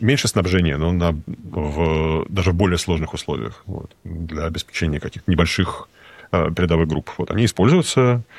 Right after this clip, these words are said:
Наверняка есть, э, самые разные, э,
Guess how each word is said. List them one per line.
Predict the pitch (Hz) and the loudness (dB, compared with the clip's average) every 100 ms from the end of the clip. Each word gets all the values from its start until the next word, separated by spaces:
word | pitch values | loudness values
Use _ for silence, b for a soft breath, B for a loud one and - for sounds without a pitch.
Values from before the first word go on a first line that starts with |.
| B _ | B _
Наверняка | 85 87 - | 2 2 4
есть, | 117 92 - - - - | 4 4 0 -2 -2 0
э, | 76 78 78 76 82 - | 0 0 0 -2 -4 -6
самые | - 101 92 | 2 4 4
разные, | 87 85 76 71 71 78 - - - 78 - | 4 2 -2 -2 -4 -6 -8 -12 -12 -12 -10
э, | 151 87 76 76 50 | -4 -2 -2 -4 -6